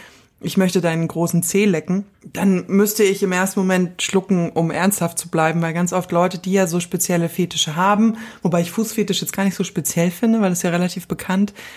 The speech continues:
die sind ja ganz oft mit so einem, ja, mit so einem Auslachen konfrontiert oder mit so einer Abneigung und haben ja auch innerlich selber oft eine Angst,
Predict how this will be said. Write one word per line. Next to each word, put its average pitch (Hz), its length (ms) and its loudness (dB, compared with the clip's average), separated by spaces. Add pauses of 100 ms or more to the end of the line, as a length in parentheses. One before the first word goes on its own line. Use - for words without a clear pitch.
(160)
die 185 40 0
sind 220 200 2
ja 208 80 4
ganz 202 180 0
oft 214 180 -2
mit 196 140 2
so 196 80 2
einem, 180 380 2 (100)
ja, 190 400 0
mit 185 160 -4
so 190 60 0
einem 175 300 0
Auslachen 180 500 2
konfrontiert 175 760 0
oder 156 180 2
mit 165 120 -4
so 170 80 -2
einer 160 160 -2
Abneigung 170 720 0
und 160 240 -2
haben 170 140 2
ja 165 100 2
auch 165 100 -2
innerlich 175 360 -2
selber 170 340 0
oft 165 180 -8
eine 165 120 -4
Angst, 170 560 -2